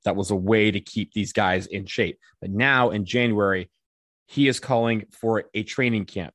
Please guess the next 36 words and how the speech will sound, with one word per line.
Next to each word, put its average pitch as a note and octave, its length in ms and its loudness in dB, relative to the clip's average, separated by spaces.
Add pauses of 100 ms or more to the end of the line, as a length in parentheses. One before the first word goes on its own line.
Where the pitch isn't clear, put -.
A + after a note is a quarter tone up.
just D3+ 300 2
a F3 40 2
training B2 320 0
camp, E2+ 260 -8 (120)
no A#2 220 2
matches C3+ 400 2
associated G#2+ 580 0
with D#2 140 -8 (120)
this A2+ 220 -4
camp, G2+ 380 0 (920)
but B2 280 2 (160)
he A#2 160 -4
is G2+ 100 -6
calling A2+ 300 4
in G2+ 200 2
nineteen A2 640 -2
players G#2 640 2 (840)
starting D3+ 420 4
tomorrow, G2+ 640 2 (220)
where G#2+ 220 0
they A2+ 120 2
will A#2 120 2
train A2+ 280 0
in G#2 100 -4
Phoenix A2 420 -2
for G#2 240 2
a F#2+ 60 -6
couple A2+ 320 -6
of G2+ 100 -2
weeks G2+ 360 -2 (360)
ahead C3 500 2
of A#2 260 0
the G#2+ 80 -4
start G#2 500 0
of G2+ 180 -2
the F#2+ 220 -6